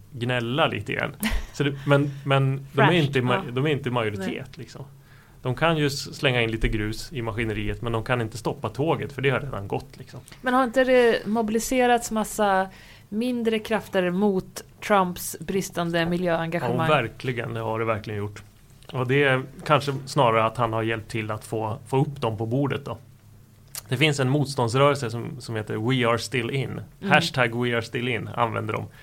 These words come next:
Speaker 1: Som, eh, består av mycket borgmästare, eh, New York, eh, Florida, andra som är där och, och säger att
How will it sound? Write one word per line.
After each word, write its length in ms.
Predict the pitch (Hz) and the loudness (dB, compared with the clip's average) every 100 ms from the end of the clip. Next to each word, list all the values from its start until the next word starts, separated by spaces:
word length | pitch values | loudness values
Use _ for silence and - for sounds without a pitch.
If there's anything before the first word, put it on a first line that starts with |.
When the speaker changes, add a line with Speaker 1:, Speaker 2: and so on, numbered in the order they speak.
| - - - - - | -20 -20 -20 -20 -10
Speaker 1:
Som, 380 | - 143 127 123 | 0 2 2 2
eh, 340 | 120 120 117 117 - | 4 4 4 0 -6
består 400 | 135 131 135 117 | -4 0 4 4
av 120 | 120 | 4
mycket 280 | 127 123 117 | 0 -2 0
borgmästare, 720 | 123 104 113 - 151 151 165 131 | 2 2 0 0 0 2 0 -4
eh, 140 | 120 | -6
New 140 | 113 120 | -2 0
York, 500 | 123 127 131 - - | 0 0 -4 -6 -4
eh, 480 | 110 104 104 - 117 | -2 -2 -4 -6 -4
Florida, 520 | - 123 120 123 123 | 2 2 4 2 2
andra 480 | 127 131 120 113 117 | 2 2 0 0 -2
som 180 | 135 | -4
är 60 | 123 | -2
där 240 | 120 110 110 | 2 2 0
och, 220 | 113 120 | -2 -4
och 80 | 107 | -2
säger 260 | 120 110 | 0 2
att 340 | 110 - - | 0 -4 -12